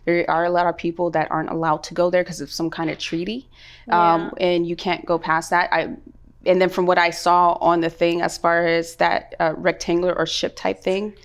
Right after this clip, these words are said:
Speaker 1: look like, that's probably the entrance to other planets, who knows? Or, you know, other things,
Speaker 2: Yeah.
Speaker 1: or, um, just like I think of the sea, I feel like it's just access to another world,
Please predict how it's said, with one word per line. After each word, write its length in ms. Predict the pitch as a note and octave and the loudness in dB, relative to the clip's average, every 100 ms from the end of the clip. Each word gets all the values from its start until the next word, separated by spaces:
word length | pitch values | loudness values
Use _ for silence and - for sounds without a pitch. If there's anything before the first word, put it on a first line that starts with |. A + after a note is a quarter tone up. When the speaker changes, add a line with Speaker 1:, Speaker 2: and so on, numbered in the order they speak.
| - | -2
Speaker 1:
look 160 | F3+ G3 | 0 4
like, 320 | G3+ G3+ - | 2 2 0
that's 240 | E3 - | 0 0
probably 440 | - F#3+ A3+ G#3+ F3+ | -2 0 0 0 -2
the 160 | - | 0
entrance 580 | E3+ F3 F3 F3+ F#3 - | 0 -2 -4 -4 -6 -10
to 360 | - F3 E3 E3+ | -4 0 2 2
other 180 | E3 | 0
planets, 540 | D#3 - E3 E3 - - | -2 -2 -2 -4 -8 -6
who 160 | F3+ | -4
knows? 380 | E3+ D#3+ E3 - - - - | -2 -4 -6 -12 -16 -20 -2
Or, 280 | E3 D#3+ D#3+ F3+ | 2 4 4 4
you 40 | |
know, 100 | E3 | 2
other 220 | E3 F3 | 2 0
things, 440 | D#3+ F3+ E3+ E3+ E3 | 0 0 2 2 2
Speaker 2:
Yeah. 40 | |
Speaker 1:
or, 220 | D#3+ D#3+ - - - | 2 0 -6 -20 -4
um, 320 | E3 E3 E3 | 2 2 0
just 180 | F#3+ F#3 | -2 0
like 240 | F3 F3 - | 2 2 0
I 220 | F3 E3+ | -2 -2
think 240 | F3+ F3 | -2 -2
of 140 | E3 E3 | -2 -2
the 60 | |
sea, 280 | D#3+ - F3 | -4 -2 0
I 120 | D#3 | 0
feel 200 | E3 F3+ F3 | 0 -2 0
like 220 | E3+ E3 | 0 -2
it's 180 | D#3+ - | -6 -4
just 240 | E3 D#3+ D3+ | -4 -2 -2
access 540 | D#3 - E3 E3 - | -2 -4 -4 -4 -6
to 180 | - F3 | -6 -4
another 320 | E3+ D#3+ D#3 | -2 -2 -4
world, 500 | D#3 F3 D#3 D#3 | -2 0 0 -2